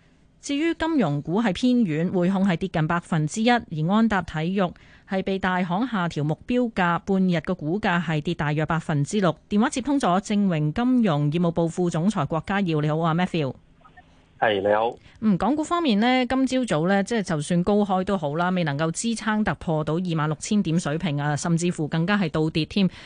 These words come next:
Speaker 1: 其實係咪話睇返個形勢呢？即係可能過去兩日已經，呃，升，咁嗰個短暫，短暫嘅反彈已經係完結咗呢？同埋係咪大家都觀望緊，即係全球央行年會鮑威爾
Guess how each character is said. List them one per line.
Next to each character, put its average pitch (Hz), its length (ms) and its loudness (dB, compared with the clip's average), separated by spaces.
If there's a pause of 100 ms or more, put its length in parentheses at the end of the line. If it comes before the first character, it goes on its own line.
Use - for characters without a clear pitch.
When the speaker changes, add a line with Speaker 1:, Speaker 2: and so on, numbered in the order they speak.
(120)
Speaker 1:
其 196 120 0
實 226 120 2
係 226 60 4
咪 214 100 2
話 208 140 4
睇 214 220 0
返 294 240 -2
個 226 180 2
形 151 180 -2
勢 180 220 0
呢？ 208 160 2
即 208 100 -2
係 208 140 2
可 190 120 2
能 151 200 0
過 165 160 0
去 165 80 2
兩 160 160 0
日 185 160 0
已 160 100 -4
經， 214 220 0 (240)
呃， 160 180 -2
升， 233 460 2
咁 180 160 0
嗰 208 140 0
個 170 320 2
短 147 260 -4
暫， 160 480 -2
短 170 240 0
暫 160 260 -2
嘅 165 220 0
反 156 300 -2
彈 160 200 0
已 151 80 -2
經 196 140 0
係 202 80 2
完 147 340 -2
結 165 120 0
咗 143 320 -4
呢？ 180 160 2
同 180 120 0
埋 151 120 2
係 165 60 -2
咪 160 100 -2
大 151 120 -4
家 175 80 -2
都 202 120 -2
觀 220 200 2
望 151 220 2
緊， 147 180 2
即 208 120 -2
係 196 40 2
全 156 200 -2
球 131 100 -2
央 202 180 2
行 185 140 2
年 147 180 0
會 147 200 2
鮑 196 240 0
威 202 100 0
爾 156 320 -2